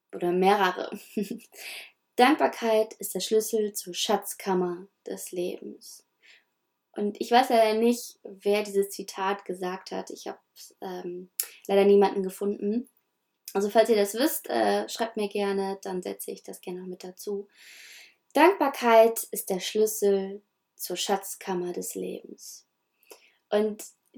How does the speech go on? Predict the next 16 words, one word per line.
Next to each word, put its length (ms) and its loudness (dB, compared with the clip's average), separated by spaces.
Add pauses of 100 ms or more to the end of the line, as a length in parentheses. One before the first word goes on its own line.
(160)
dieses 260 -2
Zitat 720 -2
kann 240 -10
ich 240 -8
nahtlos 760 2
so 600 2
unterschreiben. 1120 -6 (560)
Es 240 0
ist 560 0 (120)
so, 560 0 (640)
ähm, 540 -8 (580)
ja, 380 -6 (340)
mal 200 -2
ganz 260 4
ehrlich, 580 0 (640)
wann 280 8